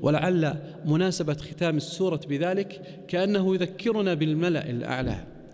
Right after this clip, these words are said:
الذين أخذوا، الذين حالهم أنهم لا يستكبرون عن عبادته كحال الشيطان، ويسبحونه وله يسجدون.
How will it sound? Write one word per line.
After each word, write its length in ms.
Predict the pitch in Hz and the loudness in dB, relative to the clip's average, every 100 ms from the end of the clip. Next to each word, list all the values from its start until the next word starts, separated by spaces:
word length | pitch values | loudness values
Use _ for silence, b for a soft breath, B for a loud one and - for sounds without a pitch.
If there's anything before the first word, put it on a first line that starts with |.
| B B B B | B B B B
الذين 440 | 170 175 180 214 | 4 4 4 2
أخذوا، 520 | 196 214 214 185 196 208 - - B B B | 2 0 0 0 0 -4 -12 -16 B B B
الذين 440 | 156 160 170 196 185 | 2 4 4 2 0
حالهم 720 | 160 202 226 220 240 254 214 - | -2 0 2 4 2 0 -4 -2
أنهم 500 | 190 202 202 220 208 | -2 0 0 0 -2
لا 180 | 233 302 | -4 -4
يستكبرون 540 | 208 196 - 185 175 | -2 -4 0 0 0
عن 120 | 151 | 0
عبادته 480 | 151 147 151 175 247 - - | 0 0 0 0 -2 -4 -10
كحال 260 | 151 170 | -4 -2
الشيطان، 600 | 151 - 147 147 185 254 285 - B B B B | -2 -2 -4 -2 0 0 -2 -8 B B B B
ويسبحونه 1160 | 143 196 247 240 220 196 175 196 208 240 254 247 | 2 4 4 4 2 0 0 0 2 2 2 2
وله 580 | 269 226 202 202 190 180 | 2 2 2 4 4 4
يسجدون. 640 | 175 - 175 170 202 190 | 2 0 0 2 2 0